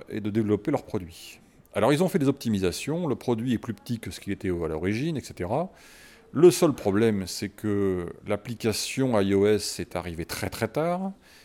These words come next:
et que l'application Android est toujours en développement aujourd'hui. Le produit, le produit, elle a été lancée il y a quelques semaines, début mars,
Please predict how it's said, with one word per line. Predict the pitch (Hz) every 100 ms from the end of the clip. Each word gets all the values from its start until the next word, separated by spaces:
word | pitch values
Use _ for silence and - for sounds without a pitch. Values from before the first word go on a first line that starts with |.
| _
et | 101
que | -
l'application | 110 113 104 107 104
Android | 101 101
est | 156 139
toujours | 180 175 185 180
en |
développement | 120 117 113 127 135
aujourd'hui. | 104 98 85 90 - _ _ _ _ - - - - _ _
Le | 98
produit, | - 107 147 160
le | 117
produit, | - 120 151 180 -
elle | 92 98
a |
été | 92 104
lancée | 104 127 - - 139 131 123
il | 101
y |
a | 85
quelques | 135 - 101
semaines, | - 147 104 117 180 170 104
début | 110 98 95 95 92 90
mars, | 82 82 147 - - -